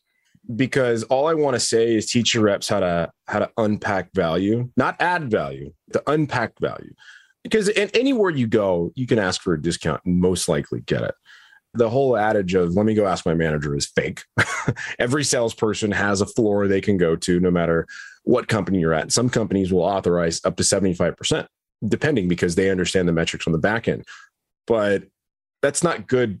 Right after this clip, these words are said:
for the reputation of the company, because then you get referrals and people are known, the companies get known for discounts. So f-, from my perspective, if you give reps pricing flexibility, it's great. The goal is to empower them to know that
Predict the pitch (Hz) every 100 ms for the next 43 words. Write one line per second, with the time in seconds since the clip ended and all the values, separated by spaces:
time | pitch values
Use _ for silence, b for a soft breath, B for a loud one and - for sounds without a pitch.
0 | - 117 101 107 95 - 104 - 87 -
1 | 139 147 - 78 87 92 87 120 110 107
2 | 87 - - 170 110 98 104 98 101 95
3 | 90 85 87 104 98 92 92 87 B B
4 | B 131 131 127 107 104 107 98 92 135
5 | - 87 - - 117 - - 139 143 214
6 | 220 170 - 92 - 92 90 B B B
7 | - 135 143 233 151 131 120 - - -
8 | - _ _ _ _ _ - 147 139 -
9 | 127 107 113 98 - 82 78 - - -
10 | _ _ _ _ - - 104 76 - _
11 | _ _ _ - 120 107 156 180 147 -
12 | 117 - 123 131 117 113 107 101 95 107
13 | 107 107 104 98 95 95